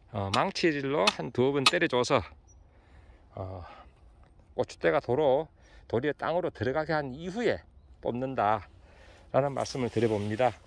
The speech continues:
그렇습니다. 이 농사 짓는 기술은 참 단순하면서도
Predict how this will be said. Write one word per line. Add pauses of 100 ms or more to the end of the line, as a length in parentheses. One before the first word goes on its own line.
(1400)
그렇습니다.
이
농사
짓는
기술은
참
단순하면서도